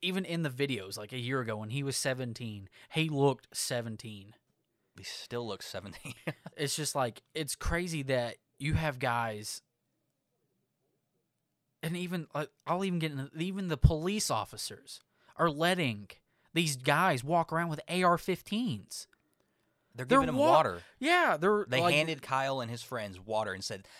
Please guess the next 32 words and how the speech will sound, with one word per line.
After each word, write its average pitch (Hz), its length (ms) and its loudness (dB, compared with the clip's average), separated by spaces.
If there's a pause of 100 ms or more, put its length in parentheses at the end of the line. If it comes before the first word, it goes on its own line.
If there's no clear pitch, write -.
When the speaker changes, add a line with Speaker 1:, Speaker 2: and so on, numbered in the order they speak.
(100)
Speaker 2:
"Thank 120 340 -2
you 113 220 -4 (160)
for 117 120 -10
what 110 120 -2
you're 101 140 -10
doing. 98 260 -6
Keep 98 240 -10
up 92 160 -4
the 92 60 -12
good 85 200 -12
work." 80 140 -10
Speaker 1:
Like, 151 260 4
that 175 300 2
is, 147 460 -4
that, 160 240 2 (100)
Speaker 2:
That's 117 140 0
Speaker 1:
you, 196 80 2
Speaker 2:
fucking 143 340 0
Speaker 1:
you 104 60 -6
were - 20 -6
Speaker 2:
ridiculous. 156 580 -2
Speaker 1:
failing 165 380 2
as 123 140 -4
a 113 80 -4
police 160 340 -2
officer. 107 600 -4
Speaker 2:
Yeah. 98 340 -6 (920)
Speaker 1:
That 156 100 2
Speaker 2:
That's 175 120 0
Speaker 1:
is - 120 0
failing. 143 640 0 (120)
Speaker 2:
That's, 139 360 0